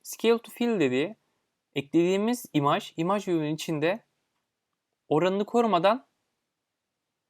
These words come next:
boyutlandırılacak. Aspect Fit dediği oranını koruyarak, gördüğünüz gibi oran korunuyor,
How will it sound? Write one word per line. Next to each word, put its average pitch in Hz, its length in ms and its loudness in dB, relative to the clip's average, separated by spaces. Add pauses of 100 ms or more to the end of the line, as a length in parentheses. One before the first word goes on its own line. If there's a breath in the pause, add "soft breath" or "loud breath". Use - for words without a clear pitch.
boyutlandırılacak. 123 880 2 (3750)
Aspect 226 600 -6
Fit - 320 -6
dediği 131 500 0 (1400)
oranını 190 440 2
koruyarak, 208 680 2 (2250)
gördüğünüz 135 320 -4
gibi 135 140 -4
oran 143 280 2
korunuyor, 170 520 -4